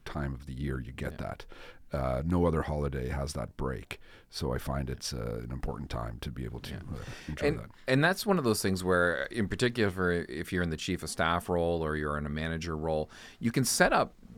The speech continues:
Speaker 2: boundaries and you can set up systems so that people know that they can take a break and not have to be staring at their phone constantly and ignoring their family or friends.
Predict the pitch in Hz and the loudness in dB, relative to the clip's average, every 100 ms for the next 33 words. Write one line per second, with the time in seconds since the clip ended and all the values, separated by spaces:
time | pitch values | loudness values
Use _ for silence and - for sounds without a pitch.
0 | - - 110 147 117 87 87 92 92 98 | -2 4 6 6 4 2 2 2 2 2
1 | 92 - 135 - - - 147 - 90 - | 0 4 2 2 0 2 2 2 0 0
2 | 87 82 135 113 95 104 113 110 - - | -2 -2 0 2 4 6 6 4 -2 -16
3 | - - - - - - 110 110 117 143 | -16 -14 -14 -14 -14 0 4 4 4 4
4 | 180 160 95 87 90 78 85 92 95 92 | 6 6 4 4 4 2 2 4 4 4
5 | 104 113 110 95 - 90 85 82 87 - | 4 4 2 -2 0 0 2 0 -2 -2
6 | 80 78 80 82 - 82 78 - 82 78 | -4 -2 -2 -2 -2 -2 -2 -2 -2 -2
7 | 80 71 - 78 78 78 67 - 85 78 | -2 -4 -4 -2 -2 -2 -4 -4 -4 -2
8 | 76 | -6